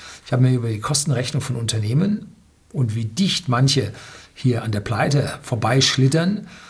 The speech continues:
ähm, dann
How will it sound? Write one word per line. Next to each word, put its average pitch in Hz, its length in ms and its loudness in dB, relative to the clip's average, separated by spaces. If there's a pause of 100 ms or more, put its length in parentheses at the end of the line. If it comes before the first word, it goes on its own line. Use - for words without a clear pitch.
(460)
ähm, 123 580 0 (1400)
dann 135 220 4